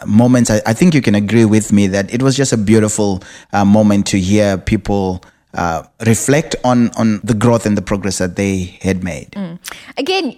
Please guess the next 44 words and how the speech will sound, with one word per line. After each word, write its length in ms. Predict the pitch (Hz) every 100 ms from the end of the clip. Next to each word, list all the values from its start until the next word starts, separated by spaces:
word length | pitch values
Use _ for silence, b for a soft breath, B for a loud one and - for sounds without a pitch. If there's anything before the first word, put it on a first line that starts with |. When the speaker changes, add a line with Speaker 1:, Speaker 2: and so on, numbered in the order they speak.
| -
Speaker 2:
I 200 | 254 285
think 200 | 320 294
for 100 | 233
our 120 | 202 190
listeners, 420 | 214 214 180 -
just 140 | 208
before 240 | 196 - 175
I 100 | 180
get 160 | 175
into 220 | - 185
that, 160 | 170 170
you 60 | 196
may 100 | 226
be 140 | 226
thinking, 300 | - 196 185
like, 160 | 175 185
"Why 140 | 208
do 60 | 320
I 100 | 339
wanna 140 | 262
hear 320 | - - 202
about 220 | 170 147
other 180 | - 165
people's 260 | 185 170 165
growth?" 340 | - 127 175 B B B
But, 160 | 233 262
you 40 |
know, 120 | 285
this 240 | 233 277 294
is 120 | 285
a 60 |
part 300 | 226 233 202
of 60 | 185
the 80 | 180
process. 420 | - 185 180 175
We 80 | 202
wanna 240 | 254 262
show 260 | - - 185
you 240 | 185 175
that 220 | 165 156 B B B
growth 220 | - 190 196
starts 320 | - 180 175 -
at 200 | 175 175 _
baseline. 480 | 170 165 - 147